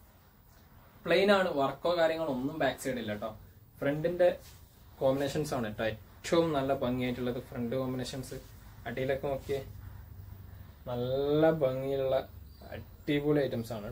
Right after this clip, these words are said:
ട്ടോ. പാന്റ് ഇതാ, നല്ല lining ഒക്കെ അറ്റാച്ച് ചെയ്തിട്ട് വരുന്ന,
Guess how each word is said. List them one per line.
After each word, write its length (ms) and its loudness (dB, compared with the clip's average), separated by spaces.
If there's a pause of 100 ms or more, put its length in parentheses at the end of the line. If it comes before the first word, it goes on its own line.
ട്ടോ. 60 -2 (2750)
പാന്റ് 340 2
ഇതാ, 100 -8 (1000)
നല്ല 280 4 (160)
lining 380 0
ഒക്കെ 180 -6
അറ്റാച്ച് 280 -2
ചെയ്തിട്ട് 320 -4
വരുന്ന, 180 -6